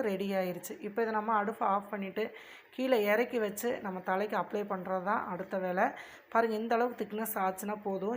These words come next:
ஏன்னா நம்ம தலையில ரொம்ப கெட்டியாவும் நம்ம அப்ளை பண்ண முடியாது. பிரஷ் வச்சு கரெக்டா அப்ளை பண்ணலாம், அப்படி இல்லைன்னா கையிலேயே கூட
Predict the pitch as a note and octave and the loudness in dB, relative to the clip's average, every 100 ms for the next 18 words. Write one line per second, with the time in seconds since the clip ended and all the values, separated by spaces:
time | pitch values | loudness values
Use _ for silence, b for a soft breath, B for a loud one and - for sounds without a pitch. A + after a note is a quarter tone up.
0 | A3+ A#3+ B3 A3+ G#3 G#3+ A#3+ A#3 G3+ G#3+ | 0 2 2 2 2 2 4 2 2 0
1 | A3+ G3+ G3 A#3 A3+ G#3+ A#3 G3 F3+ G#3 | 0 0 -2 2 4 4 0 -2 -2 0
2 | G#3+ F#3+ G3 G3 F3+ G3 F#3 F3 B B | -2 -2 -4 -4 -4 -2 -2 -4 B B
3 | B B F#3 A3 A#3 - D4+ B3 - C4 | B B 2 4 4 4 4 4 2 0
4 | D4 - G#3 G3+ A3 G3+ G#3+ G#3 G3 G3 | 0 2 0 4 2 4 -2 0 -2 4
5 | B3+ G#3 F#3+ F#3+ G3 A#3 G3+ F#3+ G3+ G3+ | 4 4 0 -2 -2 -2 -2 -2 -2 -2
6 | G#3 G3 | -2 -4